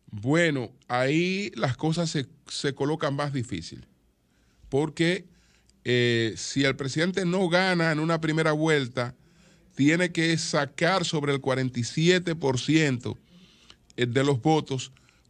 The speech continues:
para, eh, mantener una seguridad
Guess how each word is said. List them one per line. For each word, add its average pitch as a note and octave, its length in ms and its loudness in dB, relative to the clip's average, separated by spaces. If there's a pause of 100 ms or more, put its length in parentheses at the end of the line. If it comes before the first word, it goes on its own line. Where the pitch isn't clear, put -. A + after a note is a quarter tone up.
(160)
para, D#3+ 580 2
eh, C3+ 320 -2
mantener D3 540 0
una G3 200 2
seguridad E3+ 880 4